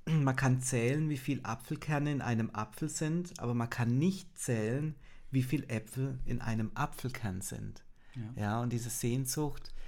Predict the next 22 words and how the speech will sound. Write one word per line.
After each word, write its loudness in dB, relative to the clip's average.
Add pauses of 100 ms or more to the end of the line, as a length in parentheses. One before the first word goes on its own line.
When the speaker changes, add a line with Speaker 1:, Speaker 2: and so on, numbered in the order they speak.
(320)
Speaker 1:
einfach 0 (340)
fruchtbar 0
sein 2
zu -4
dürfen, 0 (200)
weil -2 (140)
Gottes -6 (220)
in -2
uns -2
wirkt, -4 (100)
die -2
Speaker 2:
Mhm. -2
Speaker 1:
hat -4
mich -4
da, -4
das -4
hat -6
mich 0
einfach -8
sehr -4
angesprochen. -4
Speaker 2:
Ja. -4